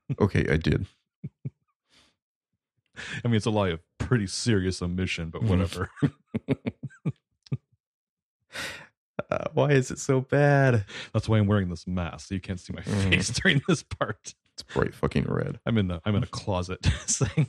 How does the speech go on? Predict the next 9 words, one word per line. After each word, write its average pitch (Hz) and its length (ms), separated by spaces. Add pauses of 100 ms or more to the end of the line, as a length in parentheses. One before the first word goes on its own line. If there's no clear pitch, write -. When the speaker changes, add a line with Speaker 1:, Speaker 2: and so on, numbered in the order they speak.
(120)
Speaker 2:
this. - 400 (1080)
Speaker 1:
All 110 140
right. 64 280 (220)
Speaker 2:
Uh, 170 60
Speaker 1:
Anyway, 92 480 (160)
that's - 240
what 78 80
we're 92 100
reading. 87 400